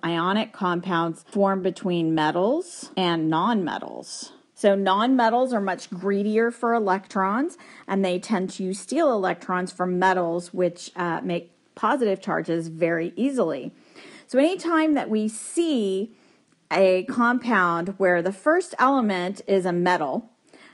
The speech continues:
uh, that would be something on the left-hand side of the periodic table, then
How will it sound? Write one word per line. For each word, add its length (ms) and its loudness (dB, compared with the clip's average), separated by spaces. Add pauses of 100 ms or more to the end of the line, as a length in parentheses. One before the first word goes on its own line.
(120)
uh, 340 2
that 220 0
would 160 0
be 260 0
something 460 -4
on 180 -6
the 120 -2
left-hand 640 -4
side 280 0
of 80 -8
the 100 -4
periodic 640 -2
table, 580 0 (260)
then 640 2